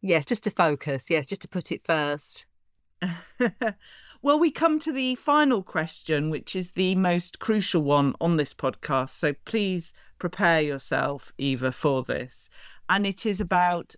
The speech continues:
Speaker 2: biscuits. And it is what biscuit
Speaker 1: <laughs> Oh, right.
Speaker 2: powered the writing of In Bloom. What was your biscuit of choice?
Speaker 1: Biscuit of choice? Oh, a McVitie's dark chocolate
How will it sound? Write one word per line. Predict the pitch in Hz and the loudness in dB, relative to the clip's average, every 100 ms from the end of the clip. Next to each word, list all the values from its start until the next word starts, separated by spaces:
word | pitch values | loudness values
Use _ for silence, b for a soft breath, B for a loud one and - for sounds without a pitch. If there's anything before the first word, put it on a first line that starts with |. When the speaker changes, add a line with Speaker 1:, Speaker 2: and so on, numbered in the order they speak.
| - - - | -20 -4 0
Speaker 2:
biscuits. | 202 - - 147 - - 165 | 0 -2 -4 -4 -6 -8 -4
And | 170 | -2
it | 170 - | -2 -4
is | 208 196 | -4 2
what | 233 - | 2 2
biscuit | 196 233 - - 135 - - | 2 0 -2 -6 -6 -4 -2
Speaker 1:
<laughs> | |
Oh, | 254 - | 0 2
right. | 311 - 269 | 2 4 4
Speaker 2:
powered | 233 202 170 | 4 2 0
the | 175 | 0
writing | 180 180 180 - 175 165 | 2 2 0 -2 0 2
of | 180 180 180 - | 2 0 -2 -4
In | 190 190 180 | 0 2 2
Bloom. | 170 180 165 147 139 151 | 0 0 0 -2 -6 -6
What | - | -4
was | 208 | 0
your | 214 | 0
biscuit | 196 220 - 202 | 0 -4 -6 -8
of | 180 - | -8 -6
choice? | - 214 175 - - - - - | 0 2 2 -2 -14 -20 -20 -6
Speaker 1:
Biscuit | 269 - - | -4 -4 -8
of | - | -8
choice? | - - 294 220 147 160 - - | -6 -4 0 2 0 -4 -8 -8
Oh, | 190 160 151 127 _ - | -4 -2 -4 -8 _ -2
a | |
McVitie's | 180 180 - 233 - 233 - | 0 0 2 2 2 0 2
dark | 226 214 - | 4 4 4
chocolate | 220 - - 170 - | 0 0 -2 -4 -2